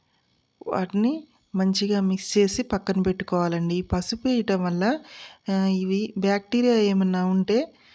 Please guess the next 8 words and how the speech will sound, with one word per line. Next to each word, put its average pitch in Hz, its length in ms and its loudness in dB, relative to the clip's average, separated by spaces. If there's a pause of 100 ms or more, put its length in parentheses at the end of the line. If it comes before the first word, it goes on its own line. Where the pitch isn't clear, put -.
(220)
ఈ 190 80 -2 (100)
చేపలకి 196 420 -2
పోతుందండి. 196 880 0 (600)
ఆ 180 40 -2
బ్యాక్టీరియాని 196 760 0
పసుపు 214 440 -4
అనేది 208 300 0
తీసేస్తుంది. 196 880 -2